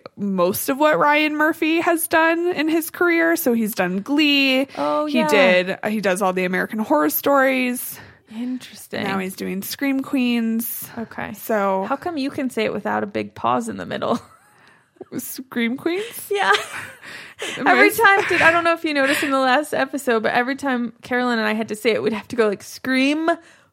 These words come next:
Speaker 2: Queens."
Speaker 1: Oh, it's not that hard for me. <laughs>
Speaker 2: Because it turns into this. "Scream Queens." <laughs>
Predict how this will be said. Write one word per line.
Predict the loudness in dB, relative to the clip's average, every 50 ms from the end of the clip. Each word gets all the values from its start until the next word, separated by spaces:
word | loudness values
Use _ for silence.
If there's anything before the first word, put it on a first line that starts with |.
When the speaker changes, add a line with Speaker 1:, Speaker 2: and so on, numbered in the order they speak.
| _ _ _ -12
Speaker 2:
Queens." | -10 -6 -4 -4 -2 0 0 0 0 0 0 2 4
Speaker 1:
Oh, | 6 6 8 8 6 6 4 2 -2 -10
it's | -10 -10 -8 -8 -2 2
not | 2 2 4 6
that | 4 4 6
hard | 6 4 2 4
for | 2 -2 -2
me. | 0 4 4 4 4 2
<laughs> | 2
Speaker 2:
Because | 6 6 8 8 8 8 8
it | 6 6 6
turns | 4 4 4 4 4 0 0
into | 0 0 0 0 -2 -4 -2 0
this. | 2 2 2 0 -2 -8 -16 _ _ _
"Scream | -10 0 2 4 4 4
Queens." | 4 4 4 2 2 0 -2 0 2 4
<laughs> | 6